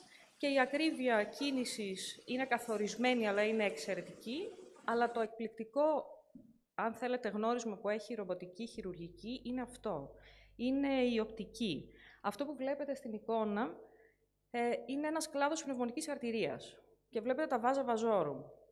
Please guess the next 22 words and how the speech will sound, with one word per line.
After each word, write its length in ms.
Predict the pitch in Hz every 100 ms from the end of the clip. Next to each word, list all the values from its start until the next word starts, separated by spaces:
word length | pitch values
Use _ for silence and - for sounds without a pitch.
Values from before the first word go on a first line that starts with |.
| _
Και 120 | - 226
αυτή 260 | 202 - 311 294 - -
η 100 | 226
εικόνα 580 | 220 220 202 202 269 -
είναι 180 | 277 294
αυτή 220 | 285 320
που 120 | 294
βλέπουμε, 380 | 247 277 302 302 285 - - _ _ -
όχι 180 | 233
αυτή 160 | - 247
που 100 | 190
βλέπει 200 | 175 175
ο 40 |
χειρουργός, 600 | - 160 147 147 165 - - - _
που 60 | -
τη 100 | 180
βλέπει 200 | 175 180
τρισδιάστατα, 680 | 165 165 160 151 151 196 247
είναι 120 | 247
αυτό 180 | 269 277
που 80 | 240
βλέπουμε 320 | 247 262